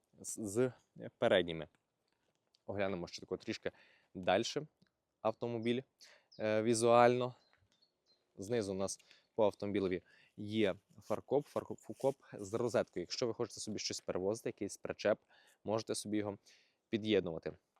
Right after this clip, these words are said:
Також ззаді у нас присутні парктроніки у автомобілеві. А ось тут під нашою емблемкою Honda є камера заднього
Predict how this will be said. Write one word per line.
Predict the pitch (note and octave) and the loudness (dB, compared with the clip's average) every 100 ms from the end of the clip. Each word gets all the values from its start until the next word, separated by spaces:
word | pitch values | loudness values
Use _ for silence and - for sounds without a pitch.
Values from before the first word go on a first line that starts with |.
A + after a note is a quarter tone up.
| _ | _
Також | A2+ - A#2+ - - | -4 -4 -6 -8 -10
ззаді | G2+ A2 A#2+ C3 C3 - | 0 2 2 0 -8 -10
у | |
нас | A2 G#2 - | -8 -8 -8
присутні | - G#2+ - G#2 A#2 _ _ _ _ - | -12 -12 -10 -12 -14 _ _ _ _ 0
парктроніки | A#2+ A#2 - - _ - G2 F2 - F2 F#2 _ _ | 0 0 -4 -20 _ -10 -8 -8 -10 -14 -14 _ _
у | - G#2 | -4 -4
автомобілеві. | G2+ A2 G2 F#2 F2+ E2+ - _ - _ _ _ - | -4 -6 -4 -2 0 0 -4 _ -20 _ _ _ 0
А | A2 | 2
ось | A#2 - | 2 -4
тут | - | -2
під | B2 | 2
нашою | B2+ - B2 - | 2 4 2 2
емблемкою | G2+ G#2+ A#2 A#2 - G#2+ G#2 G#2+ _ _ _ _ | 0 4 4 4 2 2 2 -2 _ _ _ _
Honda | - - A#2+ C#3 E3 | -8 0 0 2 2
є | D3+ A#2+ | 2 0
камера | - B2 B2 B2 A#2 _ _ _ _ _ _ | 0 0 0 0 -2 _ _ _ _ _ _
заднього | G2+ G#2 F#2+ G#2 G2+ G#2 | -4 0 0 -2 -4 -4